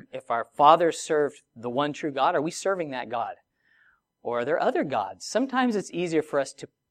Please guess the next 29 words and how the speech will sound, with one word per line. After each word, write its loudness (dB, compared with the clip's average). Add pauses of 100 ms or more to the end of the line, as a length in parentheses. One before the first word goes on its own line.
(160)
to -16 (140)
pick -14
out 0 (140)
a -6
god 2
that -10
someone -8
else -10
may -16
be -20
worshiping. -20 (800)
We -4
don't, 0 (100)
we're -4
not -4
so -4
quite -8
switched -10
on -4
to -14
what -10
our -2 (100)
gods -10
are, -10
our -10
idols. -12 (1080)
Sin, 2 (180)
that's 2
hereditary, 4